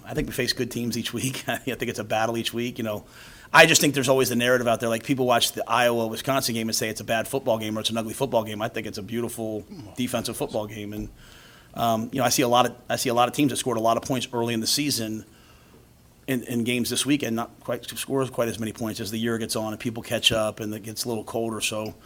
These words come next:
you know, Iowa's on its way to having another great year. Um, and people are making a big deal about how many points they score. They're scoring one more than their opponent most games. So I think the big, you know,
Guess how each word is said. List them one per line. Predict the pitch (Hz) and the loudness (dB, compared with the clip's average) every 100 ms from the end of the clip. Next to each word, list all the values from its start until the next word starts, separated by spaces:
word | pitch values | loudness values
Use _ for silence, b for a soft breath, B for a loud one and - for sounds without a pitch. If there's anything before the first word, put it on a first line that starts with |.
| b b b b b | b b b b b
you | |
know, | 139 | -2
Iowa's | 117 120 117 113 | 2 2 0 -2
on | 113 | -2
its | - | -2
way | 113 113 | -2 0
to | |
having | 113 110 | 0 0
another | 107 110 | -4 -4
great | 107 113 113 | -6 -6 -6
year. | 113 117 - - - | -6 -8 -12 -20 -10
Um, | 107 107 104 - b b b b | -6 -4 -6 -12 b b b b
and | 127 | -6
people | 127 120 | -2 2
are | |
making | 117 113 | 2 2
a | 110 | -2
big | 120 117 | -2 -2
deal | 120 | -2
about | 117 113 110 - | 0 0 0 -4
how | - 127 | -10 -6
many | 117 | -6
points | - 127 - | -4 -4 -4
they | 117 | -6
score. | - - 110 110 | -6 -6 -6 -4
They're | |
scoring | 107 - 117 | -6 -6 -4
one | 113 120 | -2 -2
more | 120 | -2
than | 117 | -4
their | 110 | -6
opponent | 110 123 110 | -4 -4 -2
most | 113 110 | -4 -4
games. | 123 120 110 | -2 -4 -4
So | - 110 107 - b b b b b - | -4 -4 -4 -12 b b b b b -4
I | 127 | -2
think | 123 | 0
the | 113 | -2
big, | 117 110 | -6 -6
you | - | -10
know, | 95 | -12